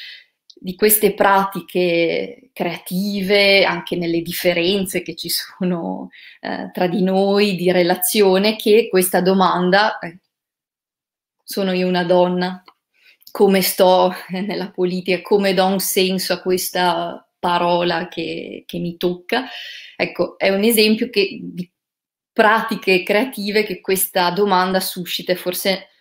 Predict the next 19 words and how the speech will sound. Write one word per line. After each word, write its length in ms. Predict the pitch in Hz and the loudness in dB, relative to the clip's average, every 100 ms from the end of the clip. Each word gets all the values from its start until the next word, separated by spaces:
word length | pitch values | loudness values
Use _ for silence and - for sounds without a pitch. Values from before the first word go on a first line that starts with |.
| _ _ _ | _ _ _
non 220 | 190 190 | -2 0
può 160 | 196 208 | 2 2
non 180 | 185 | 2
suscitare 760 | 180 180 - 220 196 175 175 196 | -2 -4 -2 0 2 2 4 2
se, 500 | 202 - 180 190 202 | 0 2 4 4 2
eh, 460 | - 175 170 160 170 | -4 -6 -4 -6 -8
appunto 420 | 180 - 170 165 | -10 -10 -12 -8
non 160 | 170 175 | -8 -8
ci 140 | - | -8
si 160 | - 190 | -8 -8
stacca 400 | - 175 - 170 | -4 -4 -2 -4
da 100 | 170 | -2
sé, 460 | 175 190 190 190 | 0 2 4 4
se 160 | 185 175 | 2 -4
non 120 | 175 | -6
si 180 | 170 175 | -6 -4
rinuncia 640 | 170 170 175 170 - 170 165 - - _ _ _ | -4 -4 -4 -6 -4 -4 -4 -14 -20 _ _ _
a 280 | - - - | -16 -14 -12
un 440 | 65 - - - | -14 -14 -16 -18